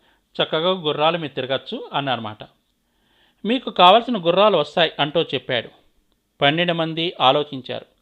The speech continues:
ఒక గుర్రాన్ని తీసుకుపోవడం కంటే పదమూడు గుర్రం గుడ్లను తీసుకెళ్ళటమే లాభసాటి బేరం అనుకున్నారు. ఆరు వందల వరహాలు ఆ గుర్రం యజమానికి ఇచ్చేసి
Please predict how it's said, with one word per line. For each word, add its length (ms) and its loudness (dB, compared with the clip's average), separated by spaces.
ఒక 180 0
గుర్రాన్ని 540 0
తీసుకుపోవడం 760 -2
కంటే 360 0
పదమూడు 400 4
గుర్రం 400 -2
గుడ్లను 320 0
తీసుకెళ్ళటమే 680 -2
లాభసాటి 600 2
బేరం 360 0
అనుకున్నారు. 560 -6
ఆరు 280 10
వందల 320 0
వరహాలు 640 2
ఆ 120 2
గుర్రం 480 -2
యజమానికి 520 -2
ఇచ్చేసి 560 -8